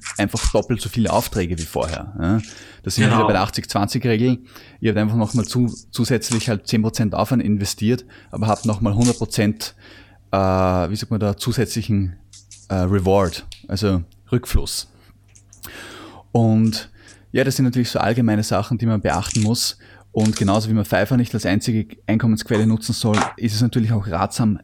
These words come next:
Speaker 1: in Fiverr selbst nicht nur einen Gig zu haben, sondern sein Fiverr-Standbein auf mehreren Gigs aufzubauen. Ja.
Speaker 2: Genau.
Speaker 1: Aber das muss sich natürlich alles entwickeln. Versucht nicht von Anfang an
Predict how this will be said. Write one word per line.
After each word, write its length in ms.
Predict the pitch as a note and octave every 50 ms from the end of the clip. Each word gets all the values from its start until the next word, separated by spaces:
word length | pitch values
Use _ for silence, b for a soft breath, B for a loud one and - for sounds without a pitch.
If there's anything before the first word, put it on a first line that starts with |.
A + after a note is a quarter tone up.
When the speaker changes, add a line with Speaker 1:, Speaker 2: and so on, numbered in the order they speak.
| _ _
Speaker 1:
in 180 | - A#2+ B2 B2
Fiverr 320 | - - G2+ G#2+ G#2+ G#2+
selbst 460 | G2+ - - A2+ A2+ A2 - - - A#2
nicht 260 | A2+ G#2 - - -
nur 160 | A2 - -
einen 240 | F#2 F#2+ G2+ A2 G#2+
Gig 260 | - G#2 F#2 - -
zu 200 | - - G#2 F#2
haben, 260 | F2 D#2 E2 E2+ E2 D2+
sondern 360 | - - F2 E2+ E2 E2+ E2
sein 340 | - - - F2+ F2 E2+ D#2
Fiverr-Standbein 920 | - - E2+ E2 E2 - G2 F2 - F2 E2+ F2+ F2+ - - F2+ E2+ F2
auf 180 | D2+ D2+ - -
mehreren 580 | F2+ E2+ F2 F2+ F2+ E2+ F2 F2 F2 F2 F2 B B B B B B B B B B - - -
Gigs 260 | G2 F#2 - - -
aufzubauen. 840 | - - - - - - - - - - - - - - - - - _ -
Ja. 320 | F2 E2 D#2+ F2+ F#2 F2+ - B B B B
Speaker 2:
Genau. 320 | B A2+ G#2 G#2 G2+ F#2 G2+
Speaker 1:
Aber 200 | G2+ A2 A#2 A#2
das 120 | A#2 -
muss 140 | - B2+ B2 -
sich 100 | B2+ B2
natürlich 320 | A#2+ - C3 A#2 A2+ B2
alles 180 | - G#2 G#2 -
entwickeln. 400 | A#2 G2 G2+ A#2 A2+ - C3 A#2+
Versucht 380 | - A2 - - A#2+ A2+ - -
nicht 160 | A#2 - -
von 120 | - - -
Anfang 340 | F#2 G2+ G#2+ - A2+ G2+
an 420 | - - F2+ F#2 G2 G2 G2 -